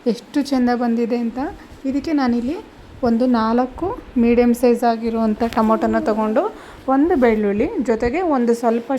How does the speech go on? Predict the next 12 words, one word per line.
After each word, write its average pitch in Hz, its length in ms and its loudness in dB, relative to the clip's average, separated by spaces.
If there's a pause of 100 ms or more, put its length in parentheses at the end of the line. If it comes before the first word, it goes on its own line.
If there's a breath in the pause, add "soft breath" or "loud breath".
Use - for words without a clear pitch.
ಶುಂಠಿನ 233 400 0
ಹಾಕ್ಕೊಂಡು, 214 520 -2
ನೀರು 254 340 2
ಹಾಕ್ಕೊಳ್ದೆ 220 480 0
ಪೇಸ್ಟ್ 220 420 -2
ಮಾಡಿ 214 260 2
ಎತ್ತಿಟ್ಕೊಳ್ತಾ 202 840 -2
ಇದ್ದೀನಿ. 196 380 -2 (420 loud breath)
ಇವಾಗ 330 240 4
ನಾನಿಲ್ಲಿ 220 500 2 (420 loud breath)
ಒಂದು 285 260 4
ಪಾನ್ಗೆ 233 540 -2